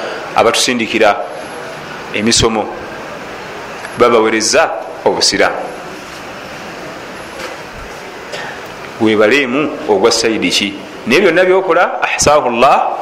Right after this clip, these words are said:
wa nasuhu." Olwaleero tugenda kutunulira haalu salaf ma atfalihim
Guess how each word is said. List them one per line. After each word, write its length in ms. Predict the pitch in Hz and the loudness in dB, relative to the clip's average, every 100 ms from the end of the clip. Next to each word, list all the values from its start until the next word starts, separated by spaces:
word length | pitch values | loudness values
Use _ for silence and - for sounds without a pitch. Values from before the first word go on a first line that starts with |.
| - - - | -8 -10 -4
wa 100 | 104 | 0
nasuhu." 360 | 101 95 110 101 - - - - - - - - - - - - - - - - - - - - - - - - | 2 2 0 -2 -6 -10 -14 -14 -14 -12 -12 -12 -12 -12 -10 -10 -10 -10 -12 -12 -12 -14 -12 -12 -12 -12 -10 -4
Olwaleero 240 | 120 139 190 | 2 4 4
tugenda 200 | 160 156 | 4 2
kutunulira 540 | 156 151 147 147 156 156 - | 2 2 4 4 4 2 2
haalu 280 | 147 139 120 | 4 6 4
salaf 640 | - 135 127 147 - - - - - - - - - - - - - - - - - - - - - - - | 2 2 2 0 -6 -12 -14 -16 -16 -14 -14 -14 -16 -16 -16 -16 -14 -16 -14 -16 -14 -14 -14 -16 -14 -8 -2
ma 560 | 107 107 104 104 - | 4 6 6 4 0
atfalihim 920 | - - - 120 113 98 95 98 92 | 0 2 4 6 6 4 0 -2 -4